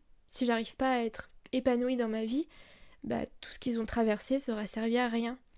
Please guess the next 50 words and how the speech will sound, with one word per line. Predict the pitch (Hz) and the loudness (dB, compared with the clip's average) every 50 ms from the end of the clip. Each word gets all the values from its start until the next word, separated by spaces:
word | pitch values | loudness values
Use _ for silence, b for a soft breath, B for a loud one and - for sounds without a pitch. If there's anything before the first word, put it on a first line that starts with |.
| - - - | -14 -2 2
Et | 226 214 | 4 4
encore, | 208 208 - 262 277 | 4 6 8 6 6
j'ai | 240 240 226 | 8 6 4
la | 196 190 202 | 4 4 2
chance | - - 285 269 - | 2 2 0 0 2
de | - 220 | 0 0
pas | 220 233 233 | 2 2 0
vouloir | 214 226 233 233 240 262 - - - - - - | 0 2 4 4 4 4 2 -2 -14 -18 -10 0
continuer | - 277 269 - - 285 285 285 294 285 | 0 0 0 2 4 6 8 10 10 10
ma | 277 262 254 | 12 12 12
généalogie | 247 247 262 277 269 262 262 269 269 269 262 339 403 - | 12 12 10 12 12 12 12 12 12 12 10 8 6 8
parce | 311 269 - - | 4 0 2 2
que | - 247 | 0 2
j'aurais | 233 233 226 226 | 2 4 4 2
pu | 220 - 262 | 6 6 6
avoir | 247 240 247 240 - | 6 6 4 2 2
ce | - 247 | -2 -2
poids-là, | 233 - - 254 240 269 294 349 381 | -2 2 4 6 8 10 10 10 10
<laughs> | 349 302 | 10 8
mais | 320 | 8
je | - - 254 | 8 8 6
l'ai | 240 240 | 4 4
pas. | - - 359 392 392 - - B B B B B B B B B | 8 12 12 12 12 10 2 B B B B B B B B B
Je | - - - | -16 -12 -2
pense | - 330 320 - | 0 0 0 2
que | - 254 | 0 0
c'est | 233 - 240 | 0 0 0
un | 226 226 226 233 | 2 0 0 0
poids | - - 311 330 320 | 0 2 2 4 4
aussi | 285 - - 330 - | 2 2 0 -2 -2
que | |
tu | - - 240 | -2 -8 -8
peux | - - 233 | -4 -2 0
avoir, | 226 226 226 254 320 349 - 247 | 0 0 2 2 0 0 0 -2
d'avoir | 202 208 208 208 208 214 214 208 | -6 -4 -6 -4 -2 -2 -2 -2
envie | 208 214 220 240 277 254 | -2 -4 -2 -2 -2 2
de, | 240 220 214 208 208 208 208 202 214 220 - | 2 2 2 2 0 -2 -4 -4 -4 -4 -4
parce | 233 233 - | -2 -4 -2
que | - 254 | -2 -2
tes | 247 - 240 | 0 0 0
grands-parents | 226 226 226 220 220 - 214 226 240 254 | 0 0 -2 -2 -2 -2 -2 -2 -2 -4
sont | 247 - 226 214 214 214 220 226 233 - | -6 -6 -6 -6 -8 -8 -10 -12 -12 -6
passés | - 240 226 - 233 226 | -4 -2 0 0 0 0
par | - 214 208 214 | 0 0 0 0
là, | 247 277 269 | 0 0 0
de | 208 208 208 208 214 214 220 233 226 - | -2 -4 -4 -4 -4 -4 -4 -6 -8 -8
continuer | - 247 240 - - - 240 240 240 240 | -10 -12 -10 -10 -6 -4 -2 -2 -2 -2
ton | 233 240 226 220 | -2 -2 -2 -2
arbre | 214 214 220 | -2 -2 -2
généalogique, | 214 220 220 220 214 214 214 226 220 220 269 277 - - - | -4 -4 -2 -2 0 0 0 0 0 0 -2 -4 -6 -10 -18